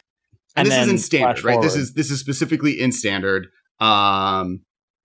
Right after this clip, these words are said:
Speaker 1: 'cause there's a, there were, there are even more cards banned if you include every format. I,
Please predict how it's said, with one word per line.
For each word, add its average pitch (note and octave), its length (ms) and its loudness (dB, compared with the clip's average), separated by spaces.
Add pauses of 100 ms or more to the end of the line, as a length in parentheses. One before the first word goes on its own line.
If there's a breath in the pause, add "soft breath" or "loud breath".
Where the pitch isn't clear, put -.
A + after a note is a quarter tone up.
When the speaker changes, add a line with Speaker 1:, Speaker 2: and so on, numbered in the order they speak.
(280)
Speaker 1:
'cause E3 100 0
there's E3+ 140 2
a, C#3+ 180 2
there C#3 140 2
were, B2+ 320 2
there C3+ 140 2
are C3+ 80 4
even A2+ 180 0
more A#2 180 0
cards F2+ 300 -2
banned G2 260 -6
if F#2 80 -8
you A2+ 120 -2
include G#2+ 280 -4
every A2 220 0
format. G#2 500 -2
I, G#2+ 120 -6